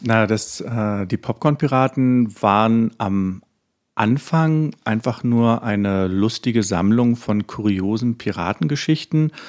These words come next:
und hat sich schon zu einer der wichtigsten, sagen wir mal, Echtzeit-Informationskanäle über die Piratenpartei damals entwickelt, was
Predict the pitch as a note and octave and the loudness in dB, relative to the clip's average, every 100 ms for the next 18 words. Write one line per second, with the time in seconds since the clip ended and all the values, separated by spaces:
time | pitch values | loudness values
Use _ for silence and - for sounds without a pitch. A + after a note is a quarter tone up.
0 | - - - - G#2 A2 - - - - | -20 -20 -14 -6 0 0 -2 -6 -4 -2
1 | A2+ A#2+ B2 A#2 - A2+ G#2+ G#2+ A2 - | 2 4 2 0 -4 -2 2 2 2 0
2 | A2 A2 A2+ G2 - G#2 G#2+ G#2 G#2+ - | 0 2 0 0 0 2 4 4 0 -4
3 | - - - _ _ - G#2+ A#2+ - C3+ | -20 -20 -20 _ _ -16 -6 -6 -4 -8
4 | - - - A2+ A2 G#2 G#2 A2 G2 - | -8 -8 0 2 2 2 2 2 0 0
5 | A#2 - - - G#2 G2 - - G#2+ B2 | -4 -4 -10 -2 0 0 -4 -6 -4 -2
6 | A2 G2 - G#2+ - - G2+ G2 G#2 G2+ | 0 -2 -2 -4 -4 -4 -2 0 -2 -2
7 | F#2 - G#2 F2+ A2+ G2 - - E2 E2 | -6 -6 -8 -6 -6 -8 -10 -8 -10 -10
8 | - F2+ F2+ F2+ - - G2+ A2+ G#2+ C#3 | -12 -6 -6 -6 -8 -8 -4 -2 0 2
9 | C3+ C3+ G2+ G2+ A#2+ - - | 2 0 0 0 0 -4 -6